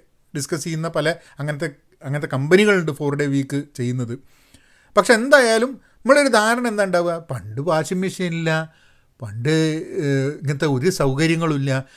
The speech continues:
അപ്പോൾ ആൾക്കാർ ഫുൾ പണിയായിരിക്കും എന്നുള്ളൊരു ധാരണയാണ്. ഇത് അദ്ദേഹം പറയുന്നത് പണ്ടത്തെ കാലത്തൊക്കെ, അതായത് ഈ ആദിമനുഷ്യൻ്റെ കാലത്തൊക്കെ ഹണ്ടേഴ്സ് ഗാദറേഴ്സ് ആയിരുന്ന സമയത്ത് കേട്ടോ. അപ്പം അതായത് ഹണ്ടേഴ്സ് എന്ന് പറഞ്ഞാൽ വേട്ടയാടുന്ന ആൾക്കാർ, അല്ലെങ്കിൽ ഗാദറേഴ്സ് എന്ന് പറഞ്ഞു കഴിഞ്ഞാൽ പോയിട്ട്,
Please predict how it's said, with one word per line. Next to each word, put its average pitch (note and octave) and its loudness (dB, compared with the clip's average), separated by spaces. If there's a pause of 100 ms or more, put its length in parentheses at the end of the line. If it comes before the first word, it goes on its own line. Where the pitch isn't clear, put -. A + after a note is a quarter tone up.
(100)
അപ്പോൾ C3+ -6
ആൾക്കാർ A#2 -2 (120)
ഫുൾ B2+ -2
പണിയായിരിക്കും D#3+ 2
എന്നുള്ളൊരു D#3+ -2
ധാരണയാണ്. C3+ 2 (920)
ഇത് - -6
അദ്ദേഹം A3 6
പറയുന്നത് G#3 4 (600)
പണ്ടത്തെ G3+ 2
കാലത്തൊക്കെ, F#3 0 (240)
അതായത് D#3+ 2
ഈ E3+ 0
ആദിമനുഷ്യൻ്റെ D#3 -4 (540)
കാലത്തൊക്കെ C#3 -4 (460)
ഹണ്ടേഴ്സ് D#3 2
ഗാദറേഴ്സ് C#3+ 2
ആയിരുന്ന B2+ 0
സമയത്ത് G2+ -12
കേട്ടോ. - -16 (580)
അപ്പം C#3+ -6 (140)
അതായത് D#3 -2
ഹണ്ടേഴ്സ് D#3 0
എന്ന് D#3+ -2
പറഞ്ഞാൽ A3 4
വേട്ടയാടുന്ന D3+ 2 (240)
ആൾക്കാർ, C#3+ -2 (120)
അല്ലെങ്കിൽ C#3 -6
ഗാദറേഴ്സ് C#3 0
എന്ന് C#3 -6
പറഞ്ഞു C3 -6
കഴിഞ്ഞാൽ D#3 -4
പോയിട്ട്, D3+ -4